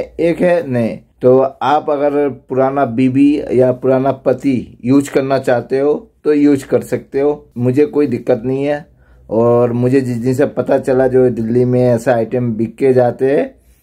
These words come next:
और मुझे ऐसा एहसास हुआ जो यार पुराना चीज़ तो हम पसंद नहीं करते, तो पुराना कपड़ा कैसे यूज करें हम। तो उस दिन से मैंने पुराना कपड़ा पहनना छोड़ दिया। भले ही मैं सौ से तीन सौ रुपये का कपड़ा पहनना पसंद करूँगा, मगर पुराना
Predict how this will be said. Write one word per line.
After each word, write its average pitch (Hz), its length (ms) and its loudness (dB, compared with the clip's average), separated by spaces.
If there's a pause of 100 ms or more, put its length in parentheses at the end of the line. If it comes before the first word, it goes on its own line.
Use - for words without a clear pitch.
(200)
और 113 160 0
मुझे 120 240 2
ऐसा 131 360 0
एहसास 139 440 -2
हुआ 139 180 0
जो 131 120 -2
यार 139 320 2 (160)
पुराना 151 360 -2
चीज़ 147 260 -8
तो 151 100 0
हम 139 140 -2
पसंद 120 360 -2
नहीं 120 160 0
करते, 117 400 -2 (420)
तो 139 40 -8
पुराना 139 460 0
कपड़ा 139 380 -2
कैसे 135 320 -4
यूज 117 300 0
करें 117 240 0
हम। 113 260 -4 (460)
तो 113 120 2
उस 127 120 4
दिन 131 200 -6
से 139 120 -2
मैंने 127 300 0
पुराना 123 420 0
कपड़ा 123 500 0
पहनना 117 560 -2
छोड़ 123 340 0
दिया। 135 280 0 (280)
भले 135 240 2
ही 170 60 -4
मैं 165 160 0
सौ 139 280 -2
से 165 140 -4
तीन 143 200 -6
सौ 147 100 0
रुपये 147 240 0
का 147 120 2
कपड़ा 139 280 -2
पहनना 131 340 -2
पसंद 127 340 -2
करूँगा, 135 420 0 (240)
मगर 123 220 0
पुराना 139 440 0